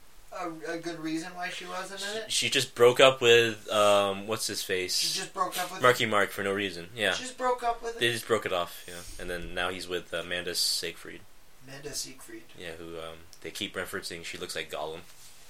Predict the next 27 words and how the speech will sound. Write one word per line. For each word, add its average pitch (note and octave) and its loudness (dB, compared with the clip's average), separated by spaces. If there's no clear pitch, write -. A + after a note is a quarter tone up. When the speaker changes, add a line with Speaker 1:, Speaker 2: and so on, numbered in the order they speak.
Speaker 1:
That's - 8
kinda A4+ 2
funny. - 0
Speaker 2:
It's D3+ 2
kinda F3 10
funny C3+ 6
because A2 0
they C3+ 0
went B2 2
to - -6
Comic-Con F#2+ -2
and F2+ -6
they F2+ -8
saw G2 4
a - -8
guy F2+ 2
cosplaying F#2+ -2
as D#2 -10
Gollum. D#2+ -8
And E2 -8
she - -4
was E2+ -6
like, F2 -6
<gasps> - -6
Speaker 1:
Is E3+ -12
it G3 -10
me? A3 -10